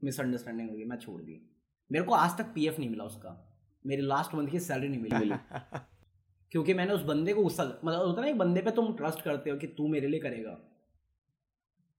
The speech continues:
Speaker 1: और फिर मैंने नहीं किया उसके लिए, तो वो गुस्सा हो गया। हाँ, तो ये एक चीज़ थी, मतलब वो,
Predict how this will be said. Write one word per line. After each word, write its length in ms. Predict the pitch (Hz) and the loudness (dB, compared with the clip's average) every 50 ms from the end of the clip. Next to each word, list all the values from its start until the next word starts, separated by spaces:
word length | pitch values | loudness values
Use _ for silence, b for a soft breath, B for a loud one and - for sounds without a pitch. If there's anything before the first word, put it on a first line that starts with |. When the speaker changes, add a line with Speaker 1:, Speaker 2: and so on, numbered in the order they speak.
| _ _ _ _ _ _ _ _ _ _ | _ _ _ _ _ _ _ _ _ _
Speaker 1:
और 80 | - 135 | -8 -6
फिर 160 | - - 190 | 0 2 4
मैंने 280 | 175 175 175 180 185 165 | 6 6 4 4 4 2
नहीं 260 | 139 107 147 165 175 | 0 2 2 2 2
किया 160 | 170 160 147 | 4 4 2
उसके 240 | 143 139 - - 123 | 2 2 -2 -6 -8
लिए, 120 | 110 107 104 | -8 -8 -6
तो 100 | - 170 | -2 6
वो 140 | 180 202 202 | 6 6 8
गुस्सा 260 | 175 - - - 113 | 6 4 2 -2 -6
हो 120 | 101 95 | -6 -8
गया। 160 | 90 82 82 - - _ _ _ _ _ _ _ _ _ _ _ _ _ _ _ _ _ _ _ _ _ _ _ _ _ _ _ _ _ _ _ 143 | -8 -10 -16 -18 -20 _ _ _ _ _ _ _ _ _ _ _ _ _ _ _ _ _ _ _ _ _ _ _ _ _ _ _ _ _ _ _ -8
हाँ, 220 | 143 147 117 - | -4 -4 -4 0
तो 100 | - 165 | 0 0
ये 360 | 156 139 143 165 185 202 220 | 0 2 4 8 8 8 8
एक 220 | 202 190 180 - - | 6 4 0 0 2
चीज़ 240 | 180 175 170 175 | 4 4 4 2
थी, 140 | - - - - | 0 -10 -10 -6
मतलब 180 | 151 160 151 127 | -2 0 0 0
वो, 120 | 135 139 | 0 -2